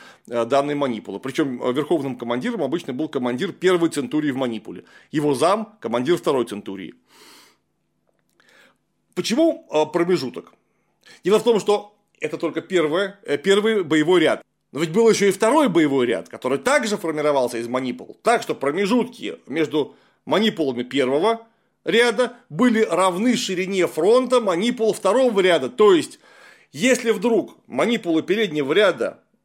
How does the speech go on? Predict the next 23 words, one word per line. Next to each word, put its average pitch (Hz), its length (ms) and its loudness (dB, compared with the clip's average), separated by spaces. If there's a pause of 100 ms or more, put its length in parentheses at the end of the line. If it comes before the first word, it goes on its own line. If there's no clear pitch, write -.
(120)
подвергались 185 600 2
угрозе 170 460 2
окружения, 147 1000 -2 (220)
в 123 100 -10
бой 233 580 2
вступали 151 540 -2
манипулы 165 560 -2
второго 170 520 4
ряда, 117 460 -2 (440)
входя 175 720 -2
в 160 280 0
промежутки 190 920 0 (200)
между 156 360 0
манипулами 143 580 0
первого 139 460 0
ряда, 247 240 2
формируя 151 460 -2
таким 185 260 -6
образом 196 460 -2 (280)
непрерывно 170 600 2
сражающуюся 165 800 0
боевую 160 440 0
линию. 147 400 -4